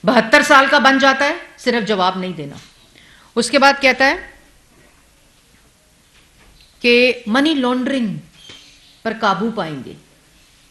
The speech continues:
ओ भाई, foreign funding का जवाब दे दो, पाकिस्तान की money laundering पे खुद काबू पाया जा जाएगा। वो शख्स जिसने दोनों हाथों से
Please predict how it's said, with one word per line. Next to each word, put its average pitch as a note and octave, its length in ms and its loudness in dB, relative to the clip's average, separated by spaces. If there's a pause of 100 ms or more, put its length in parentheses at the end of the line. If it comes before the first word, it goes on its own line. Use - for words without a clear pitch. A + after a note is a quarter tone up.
(520)
ओ A3 80 -8
भाई, B3 140 -2
foreign A3+ 460 -2
funding A3 480 -6
का G#3+ 100 -4
जवाब F3 460 -4
दे F#3+ 140 -4
दो, A3+ 160 -4
पाकिस्तान F#3 560 -8
की F#3 120 -12
money F3+ 240 -8
laundering F3+ 400 -8
पे A#3+ 140 -8 (260)
खुद D#4 260 -2
काबू A#3+ 300 2
पाया F#3 260 -2
जा D#3+ 160 -6
जाएगा। C#3+ 300 -14 (3250)
वो A#3+ 160 2
शख्स C#4 380 0
जिसने B3+ 260 -2 (100)
दोनों B3 440 4
हाथों F#3+ 300 0
से - 180 -16